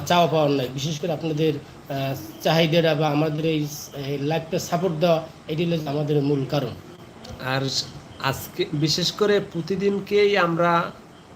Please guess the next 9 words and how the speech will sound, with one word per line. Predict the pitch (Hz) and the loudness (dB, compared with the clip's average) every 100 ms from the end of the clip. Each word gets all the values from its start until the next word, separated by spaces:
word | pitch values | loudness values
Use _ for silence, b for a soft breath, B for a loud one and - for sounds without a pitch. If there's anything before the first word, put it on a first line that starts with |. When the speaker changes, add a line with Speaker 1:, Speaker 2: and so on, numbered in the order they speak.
| - | -10
Speaker 2:
লাইভ | 151 156 156 151 - | 0 2 2 0 0
করি, | 170 185 214 - | 2 2 -2 -8
লাইভে | 156 147 151 147 - - 165 170 175 | -2 0 0 -2 -10 -2 2 4 4
আপনাদের | 151 143 143 143 147 131 | 2 0 -2 0 -2 -2
বিনোদন | 147 151 151 151 | -2 -2 -2 -2
দেওয়ার | 151 151 143 - | 0 0 -2 -4
জন্য | 156 156 175 | -2 0 -2
চেষ্টা | - 185 - 156 | -2 -2 0 0
করি। | 165 165 175 | 0 0 -2